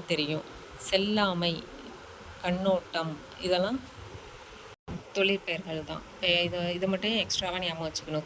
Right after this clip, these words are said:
கண்ணோட்டம், செல்லாமை, உரைத்தல், என்றல், இதுவும் தொழிற்பெயர்கள்.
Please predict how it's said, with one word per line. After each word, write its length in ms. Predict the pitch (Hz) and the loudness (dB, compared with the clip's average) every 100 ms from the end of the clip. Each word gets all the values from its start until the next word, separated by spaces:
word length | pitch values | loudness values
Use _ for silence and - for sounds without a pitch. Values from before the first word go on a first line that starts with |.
| 185 | 0
கண்ணோட்டம், 560 | 180 190 190 185 214 247 | 4 6 6 6 2 4
செல்லாமை, 540 | - 160 170 165 160 165 - - - - - 170 | 2 0 0 0 2 2 0 -12 -16 -14 -2 4
உரைத்தல், 440 | 180 180 208 233 - - - 170 | 4 2 0 0 -2 -10 -2 0
என்றல், 380 | 165 165 165 147 - - | 0 0 0 -2 -4 -4
இதுவும் 240 | 175 208 226 | 0 2 2
தொழிற்பெயர்கள். 580 | 156 151 - 143 135 | 2 0 2 2 2